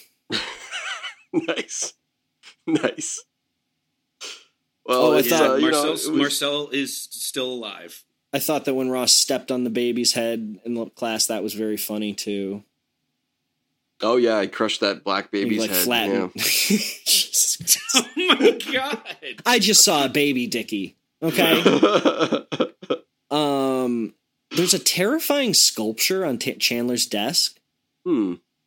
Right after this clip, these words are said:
Speaker 2: It's like an, it looks like the, the Scream art, art picture, but it's like an office worker.
Speaker 1: Hmm.
Speaker 2: Never mind.
Speaker 3: Hmm.
Speaker 2: Never mind.
Speaker 3: No, I didn't
Speaker 1: Uh,
Speaker 3: notice it.
Speaker 1: yeah, no, I didn't notice it. Or,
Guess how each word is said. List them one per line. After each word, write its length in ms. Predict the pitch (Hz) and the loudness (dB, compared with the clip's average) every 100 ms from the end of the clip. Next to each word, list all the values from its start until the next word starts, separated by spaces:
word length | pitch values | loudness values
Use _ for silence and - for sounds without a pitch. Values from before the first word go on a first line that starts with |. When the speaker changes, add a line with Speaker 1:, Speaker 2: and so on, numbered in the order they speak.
| - | -6
Speaker 2:
It's 160 | 135 135 | -2 2
like 160 | 147 | 2
an, 180 | 147 131 - | 0 -2 -2
it 200 | 131 - | -2 0
looks 260 | 160 160 208 | -2 -2 -2
like 160 | 185 | -2
the, 480 | 151 139 123 113 104 - | -2 -2 -2 -2 -6 -4
the 80 | 113 | 0
Scream 800 | - - 135 139 156 190 196 _ _ _ - | 2 0 -2 0 -2 -2 -4 _ _ _ -8
art, 240 | 127 131 - | -4 -4 -4
art 240 | 135 147 | -4 -4
picture, 460 | - 180 - 202 208 | -6 -6 -4 -2 -2
but 160 | 151 123 | -2 -2
it's 160 | 120 | -2
like 140 | 131 117 | -2 -4
an 100 | 107 | -6
office 420 | 113 123 165 160 | -6 -4 -2 -2
worker. 460 | 190 196 202 220 233 _ _ _ _ _ _ _ _ _ _ _ _ _ _ _ _ _ _ _ - | -2 -4 -6 -8 -8 _ _ _ _ _ _ _ _ _ _ _ _ _ _ _ _ _ _ _ -6
Speaker 1:
Hmm. 320 | 117 98 90 - _ _ _ _ _ | -2 0 -2 -6 _ _ _ _ _
Speaker 2:
Never 220 | 190 151 113 | -4 -2 -2
mind. 320 | 104 101 90 | -2 -4 -6
Speaker 3:
Hmm. 140 | 80 156 | -10 -4
Speaker 2:
Never 220 | 240 110 | -2 -2
mind. 280 | 90 82 - _ _ | -8 -14 -18 _ _
Speaker 3:
No, 220 | 101 123 | -6 -6
I 100 | 247 | -4
didn't 220 | 107 113 127 | -4 -2 2
Speaker 1:
Uh, 80 | |
Speaker 3:
notice 180 | 214 - | 2 2
it. 220 | 123 90 - | -2 -6 -4
Speaker 1:
yeah, 220 | 101 110 | 0 2
no, 200 | 101 107 | 4 2
I 60 | 101 | 4
didn't 200 | 110 98 | 2 2
notice 300 | 95 110 107 | 0 0 0
it. 140 | 85 85 | -4 -2
Or, 180 | 92 | -4